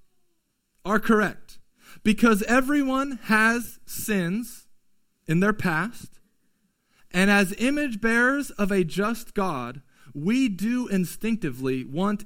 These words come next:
every sin to be dealt with and every wrong to be righted. That, that is in us, and that is a good instinct.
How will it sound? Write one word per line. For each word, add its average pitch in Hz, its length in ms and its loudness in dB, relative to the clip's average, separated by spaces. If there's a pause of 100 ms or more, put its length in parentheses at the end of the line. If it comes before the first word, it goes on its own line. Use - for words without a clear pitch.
every 196 340 0
sin 226 460 -4
to 214 120 -6
be 180 160 -4
dealt 160 320 -6
with 120 320 -12 (240)
and 156 160 -2
every 175 320 0
wrong 139 600 -4
to 143 160 -8
be 135 120 -2
righted. 120 460 -8 (2750)
That, 190 320 0
that 202 240 4
is 214 160 0
in 175 240 -2
us, - 360 -12 (1080)
and 151 140 0
that 202 140 6
is 202 140 6
a 202 60 4
good 196 220 6
instinct. - 580 -8